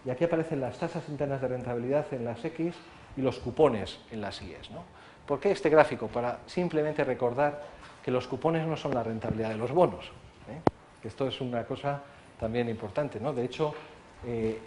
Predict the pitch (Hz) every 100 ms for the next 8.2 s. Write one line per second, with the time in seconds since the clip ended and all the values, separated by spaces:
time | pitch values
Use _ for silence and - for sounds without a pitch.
0 | - - 147 147 135 160 147 147 165 170
1 | 139 120 123 139 135 117 117 117 127 123
2 | 120 131 120 117 120 127 143 143 127 101
3 | - - 104 92 - 131 - - - -
4 | - - - - 104 127 123 127 120 -
5 | - - - - - - - 131 127 127
6 | 117 - 113 107 113 143 139 139 147 131
7 | 101 95 170 107 95 90 147 113 110 139
8 | 151 147